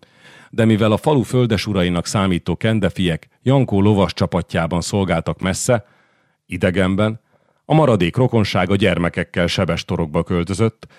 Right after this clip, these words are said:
s az udvarház most üresen állott. A pópa se volt sehol, Klopoti vába szekerezett rögvest napkelte után temetni,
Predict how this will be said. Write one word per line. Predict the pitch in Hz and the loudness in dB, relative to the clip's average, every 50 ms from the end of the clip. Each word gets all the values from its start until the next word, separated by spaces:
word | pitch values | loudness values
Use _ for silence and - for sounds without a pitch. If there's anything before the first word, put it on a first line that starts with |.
| _ _ | _ _
s | - - | -6 -2
az | 202 151 | 0 0
udvarház | 131 120 95 95 95 90 82 82 87 87 | 0 0 2 2 2 2 0 0 -2 -2
most | 92 87 80 - - | -2 -2 -2 -4 -6
üresen | 90 73 73 71 - - 80 76 | -6 -6 -6 -6 -6 -6 -4 -4
állott. | 71 71 73 76 73 - _ _ - - _ _ _ _ _ - | -4 -4 -6 -6 -8 -10 _ _ -20 -20 _ _ _ _ _ -4
A | 127 123 | -2 0
pópa | - 107 92 78 - 95 | 2 4 4 4 2 0
se | 92 - 101 | 0 0 0
volt | 95 87 98 95 95 - | 0 2 2 2 2 2
sehol, | - 104 87 82 82 82 78 78 - - _ | 0 0 0 0 0 -2 -2 -4 -4 -6 _
Klopoti | - 123 113 92 - 95 87 - 95 | 0 2 2 2 2 0 0 0 0
vába | 82 98 90 90 82 92 | 2 2 2 2 0 -2
szekerezett | 90 - 104 92 - 98 92 90 85 - 95 - - | -2 -2 -4 -4 -2 -2 -2 0 0 -2 -2 -2 0
rögvest | 101 95 87 80 82 104 110 - - - | 0 0 0 0 0 -2 -2 -2 -4 -4
napkelte | 95 82 - - - 95 82 80 - 87 | -4 -4 -2 -2 -2 -2 -2 -2 -2 -2
után | 85 95 95 - 101 85 82 78 | -2 -2 -2 -2 -2 -2 -2 -2
temetni, | - 117 117 117 110 - - 113 117 107 | 0 0 0 0 0 0 0 0 0 -2